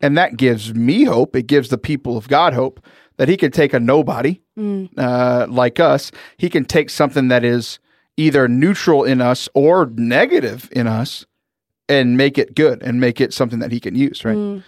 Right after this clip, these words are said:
Speaker 2: Bring about goodness, yeah.
Speaker 1: <clears throat> Right. Uh, what was one of the other places that, uh, we, that was, that was two. What was your other, one of the other places that was really impactful for you?
Speaker 2: Um, the Sea of Galilee was really powerful. Um,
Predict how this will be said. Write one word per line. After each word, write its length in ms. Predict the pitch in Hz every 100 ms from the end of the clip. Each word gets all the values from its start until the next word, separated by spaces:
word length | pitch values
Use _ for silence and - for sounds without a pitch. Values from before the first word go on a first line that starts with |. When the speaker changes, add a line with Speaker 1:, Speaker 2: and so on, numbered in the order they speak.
| _ _
Speaker 2:
Bring 160 | 208 202
about 260 | 190 170 -
goodness, 360 | 196 214 -
yeah. 180 | 208 208 -
Speaker 1:
<clears throat> 60 |
Right. 240 | - 123 113 _ - - -
Uh, 360 | 151 147 143 139
what 220 | - 160 220
was 120 | 185
one 160 | 175
of 60 | 160
the 60 | 143
other 120 | 139
places 440 | 135 117 113 -
that, 200 | - 120 - -
uh, 140 | 120
we, 140 | 123 139
that 220 | 147 139
was, 160 | 147 127
that 120 | 143
was 120 | 147
two. 260 | - 151 120
What 120 | 127
was 120 | 131 127
your 180 | 120 120
other, 120 | 117
one 240 | - 131
of 60 | 131
the 80 | 123
other 100 | 117
places 300 | 110 113 117
that 100 | 113
was 100 | 120
really 160 | 117 113
impactful 320 | 117 - 120
for 200 | - 98
you? 100 | - _
Speaker 2:
Um, 360 | - 196 190 196
the 60 | 190
Sea 200 | - 233
of 80 |
Galilee 640 | 208 180 175 180 185 208 220 _ _
was 220 | 208 196 190
really 220 | 185 185
powerful. 720 | - 120 180 - 180 190 - 196
Um, 600 | 185 180 175 175 175